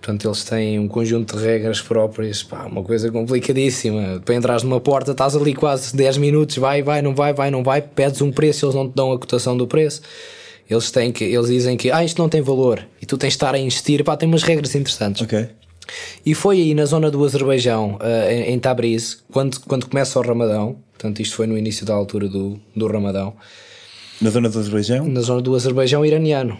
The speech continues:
Speaker 2: Ok.
Speaker 1: em Tabriz.
Speaker 2: Ou do Kurdistão, era?
Speaker 1: Não, não, do, do Azerbaijão, na zona norte, quando eu entrei.
Speaker 2: Eu não sabia que havia um Azerbaijão
Speaker 1: Sim.
Speaker 2: iraniano. Há
Speaker 1: Há
Speaker 2: um
Speaker 1: um,
Speaker 2: Azerba-,
Speaker 1: há um,
Speaker 2: há um
Speaker 1: há uma
Speaker 2: Azerbaijão
Speaker 1: zona, há
Speaker 2: país.
Speaker 1: uma zona azeri, assim, é, junto ao Azerbaijão, na, na, na zona sul, é o Azerbaijão iraniano.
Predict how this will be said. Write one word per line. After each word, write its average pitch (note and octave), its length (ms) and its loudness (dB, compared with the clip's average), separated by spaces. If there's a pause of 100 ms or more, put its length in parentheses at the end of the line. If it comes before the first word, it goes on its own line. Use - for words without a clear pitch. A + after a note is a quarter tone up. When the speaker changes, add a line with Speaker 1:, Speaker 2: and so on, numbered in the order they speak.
Speaker 2:
Ok. A2 180 -2 (300)
Speaker 1:
em G#2 160 -2
Tabriz. A2+ 540 -2 (340)
Speaker 2:
Ou B2+ 100 2
do B2+ 120 2
Kurdistão, A2+ 400 0
era? F#2 200 -4 (140)
Speaker 1:
Não, C3+ 220 0
não, C3 160 0
do, A#2 200 -2
do B2 140 0
Azerbaijão, B2+ 500 2
na A2 120 0
zona A#2+ 260 0
norte, G#2+ 300 -2
quando G#2+ 160 -2
eu G#2+ 100 2
entrei. G2+ 360 -2 (680)
Speaker 2:
Eu C#3 80 0
não D#3 60 2
sabia C#3+ 260 0
que C#3 60 -2
havia C#3+ 160 4
um C#3+ 80 2
Azerbaijão C#3 460 2
Speaker 1:
Sim. C3+ 80 2
Speaker 2:
iraniano. C3 400 0
Há G2+ 60 2
Speaker 1:
Há - 20 4
Speaker 2:
um - 20 4
Speaker 1:
um, A2 40 4
Speaker 2:
Azerba-, A2+ 240 2
Speaker 1:
há C#3+ 40 2
um, A2+ 60 4
Speaker 2:
há A2+ 80 2
um A2+ 60 0
Speaker 1:
há E3+ 60 2
uma G3+ 180 4
Speaker 2:
Azerbaijão F3+ 180 2
Speaker 1:
zona, F#3 140 2
há C#3 40 2
Speaker 2:
país. A#2 140 2
Speaker 1:
uma F3 100 2
zona F3+ 220 4
azeri, B2+ 680 2
assim, A#2+ 300 0
é, A2+ 180 4
junto C#3+ 260 2
ao D3 40 4
Azerbaijão, C#3 460 2
na, C3+ 200 0
na, B2 200 0
na B2 160 2
zona B2 260 2
sul, C#3 340 0
é B2 80 4
o A#2+ 120 2
Azerbaijão A#2 500 0
iraniano. A2+ 480 0